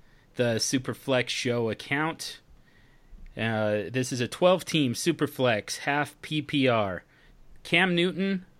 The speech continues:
or Chris Carson, Dante Pettis, a twenty nineteen first and a twenty twenty first. And by the way, right at the moment, this poll is split right down the middle almost.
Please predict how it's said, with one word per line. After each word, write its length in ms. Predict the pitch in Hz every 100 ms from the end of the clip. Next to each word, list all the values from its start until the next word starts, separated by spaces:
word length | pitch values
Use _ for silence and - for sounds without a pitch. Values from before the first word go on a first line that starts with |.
| _
or 440 | - 131 120 110 95
Chris 340 | - 196 185
Carson, 560 | - 151 120 - 98 92
Dante 440 | 123 143 160 156
Pettis, 580 | 143 - 110 107 101 - - - -
a 80 |
twenty 340 | 107 - 143 131
nineteen 540 | 127 151 156 170 170
first 420 | 160 175 170 -
and 100 | 143
a 60 | 135
twenty 380 | - 131 135 127
twenty 400 | - 123 120 104
first. 540 | 87 87 80 - - - _ - - _
And 80 | 113
by 160 | 113 135
the 100 | 131
way, 240 | 107 120
right 280 | 104 117 139
at 140 | 143 127
the 60 |
moment, 440 | 104 107 117 107 87
this 220 | 113 127
poll 420 | - - 127 120
is 160 | 101 90
split 680 | - - _ 107 113 95 -
right 400 | 101 104 110 123
down 260 | 113 117 110
the 60 | 104
middle 340 | 101 98 92
almost. 600 | 87 87 82 78 - -